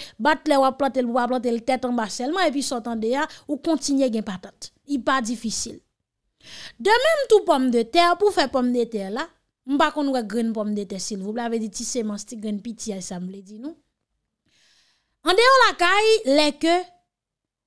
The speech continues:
ou fin rache pòm de tè. Tout gwo grenn yo ou mete yo nan sak pou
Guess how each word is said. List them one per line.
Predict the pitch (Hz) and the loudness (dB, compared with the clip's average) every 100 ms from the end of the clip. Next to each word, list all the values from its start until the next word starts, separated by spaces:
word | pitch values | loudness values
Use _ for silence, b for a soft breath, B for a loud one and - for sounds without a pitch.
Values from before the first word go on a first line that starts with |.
| _ _ _ _ | _ _ _ _
ou | 339 294 | -2 -2
fin | - 370 381 381 359 - 262 | 2 4 4 4 -6 -6 0
rache | 294 262 - 311 | 2 2 -2 -2
pòm | 285 254 220 | -2 -2 -2
de | 208 202 | -2 -4
tè. | 220 196 _ _ _ _ _ _ _ _ _ | -6 -12 _ _ _ _ _ _ _ _ _
Tout | - 466 330 | 4 4 4
gwo | 330 349 262 | 4 4 4
grenn | 254 277 277 285 | -2 0 2 4
yo | 349 339 | 4 2
ou | 311 | 2
mete | 294 294 277 | 2 2 2
yo | 254 | 2
nan | 240 254 | 2 -2
sak | - 349 320 - | -4 -4 -6 -10
pou | 254 | -18